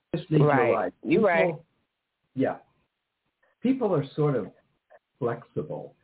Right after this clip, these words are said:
Speaker 1: You know, they, they can
Speaker 2: Mm-hmm.
Speaker 1: feel one way and then suddenly they feel another. You'll prove them right. And I think
Speaker 2: Yeah.
Speaker 1: there could be a marriage involved.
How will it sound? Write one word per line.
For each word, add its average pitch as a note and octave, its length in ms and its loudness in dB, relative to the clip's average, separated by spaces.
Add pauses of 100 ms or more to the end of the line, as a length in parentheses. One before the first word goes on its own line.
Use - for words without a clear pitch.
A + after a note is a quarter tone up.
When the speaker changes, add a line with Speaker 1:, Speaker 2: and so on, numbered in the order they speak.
(360)
Speaker 1:
You D3 120 2
know, B2 280 0
they, D3 260 -4
they D3+ 140 0
can F3 120 2
Speaker 2:
Mm-hmm. E3+ 300 2
Speaker 1:
feel F#3+ 240 0
one C4+ 140 -4 (140)
way G2+ 300 -4
and A2+ 120 -4
then C3 300 0
suddenly C#3+ 320 0
they A#2 240 -4
feel A#2 220 -2
another. G2+ 520 -4 (340)
You'll F3+ 300 2
prove D#3+ 340 -2
them G2+ 240 0
right. F2+ 320 -4 (1080)
And C3+ 120 2
I F#3+ 140 2
think E3+ 240 0
Speaker 2:
Yeah. C#3 300 2
Speaker 1:
there C3 100 0
could - 380 -10
be A#2 60 -2
a A2 40 0
marriage G#2+ 500 0
involved. F2+ 560 -6